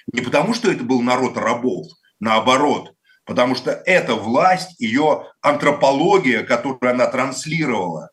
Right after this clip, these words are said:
справедливость, она соответствовала представлениям народов России, русского народа, украинского народа,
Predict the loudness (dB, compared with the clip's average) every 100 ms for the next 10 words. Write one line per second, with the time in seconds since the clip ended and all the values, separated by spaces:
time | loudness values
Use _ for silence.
0 | -16 -8 -2 2 4 4 2 -2 -2 -4
1 | -6 -10 -20 _ -12 0 2 2 2 0
2 | 0 -4 -2 0 0 -2 -4 _ 0 0
3 | 2 0 2 0 -2 0 0 -2 -6 -16
4 | -6 2 4 4 2 -2 2 2 0 -2
5 | 0 0 -2 -2 0 0 2 2 2 0
6 | 0 0 0 0 -2 -4 -4 -2 0 0
7 | -2 -6